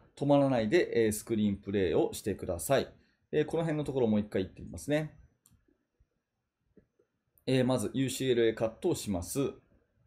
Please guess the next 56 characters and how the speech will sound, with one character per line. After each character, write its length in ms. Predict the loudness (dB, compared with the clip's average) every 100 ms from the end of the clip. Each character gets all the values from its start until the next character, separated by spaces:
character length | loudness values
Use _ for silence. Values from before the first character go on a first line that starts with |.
| _ _ _ _ _ _ _ _ _ -6
は 140 | -4
い、 100 | -4
そ 140 | -6 -8
し 100 | 0
て 240 | -2 -2
ピ 100 | -12
ッ 40 | -14 -6
ク 120 | -6
を 60 |
か 120 | -4 -4
け 100 | -4
ま 140 | -4
す。 220 | -2 -2 -4 _ _ _ _ _ _ _ _ _ _ _ _ -20 _ _ _ -12
で、 80 | -6
ピ 140 | -6
ッ 60 | -8 -10
ク 160 | -2 0
ア 40 |
ン 80 | 0
ド 100 | -2
ダ 240 | 0 2
イ 100 | 2
ブ 180 | -2 -4
し 160 | -6 -10
て、 580 | 0 2 2 0 -4 _ _ _
そ 200 | -8 -4
こ 120 | -2
に 120 | -2
対 180 | 0 0
し 80 | 0
て 280 | 2 2 2
シ 180 | -4 -2
ュ 40 |
ー 20 | -2
ト 120 | 0
が 100 | -2
い 80 | -2
け 120 | -4
な 120 | -2
け 100 | -2
れ 120 | -2
ば、 200 | 0 0
一 200 | -2 -2
番 140 | 2 2
に 80 | 0
ス 120 | -4
キ 100 | -10
ッ 20 |
プ 80 | -6
パ 100 | -6
ス 160 | -2 4
を 320 | 4 4 -4 _ _ _
飛 140 | 0
ば 120 | 0 0
し 120 | 0
て、 260 | -2 -2